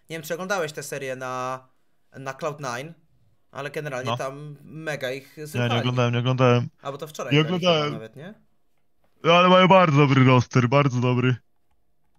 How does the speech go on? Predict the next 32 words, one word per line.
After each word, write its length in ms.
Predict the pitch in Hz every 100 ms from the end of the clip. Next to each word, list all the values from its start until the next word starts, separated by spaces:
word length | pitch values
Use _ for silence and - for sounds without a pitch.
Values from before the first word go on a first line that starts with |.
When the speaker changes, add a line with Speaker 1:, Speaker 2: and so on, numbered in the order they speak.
| _ _ _ _ _ _ _ _ _ _ _ _ _ _ _ _ _ _ _ _ _
Speaker 1:
No 100 | 139
tak 140 | 165
się 60 | 160
zastanawiałem, 440 | 156 165 165 185
jak 180 | 160 151
będzie 220 | 151 151
wyglądał 340 | 147 170 147 127
powrót, 460 | 139 127 127 -
y, 220 | 131 123 120 151
Bwipo, 500 | 139 - 123 175 - _ _ _ _ _ _ _
ale... 640 | 127 127 131 143 160 170 180 180 _ _ _ _ _
e, 340 | 120 117 113 117
Speaker 2:
Nie 140 | 120 117
no, 100 | 104
Bwipo 220 | 110 120
jest 80 | 117
Speaker 1:
daje 80 | 123
radę, 120 | 131
Speaker 2:
goatem 220 | 123 117
Speaker 1:
bardzo, 140 | 98 101
Speaker 2:
totalnym. 260 | 107 101
Speaker 1:
bardzo 140 | 92 87
daje 120 | 113
radę, 200 | 117 107
dobrze. 300 | - - - _ 113
Speaker 2:
Bwipo, 240 | 120 - -
Bwipo 280 | 147 147 180
to 100 | 175
jest 140 | 160
taki 500 | - 165 165 156 -
Inspired 680 | 143 143 - 139 110 98 87
Imos. 540 | 107 101 98 95 -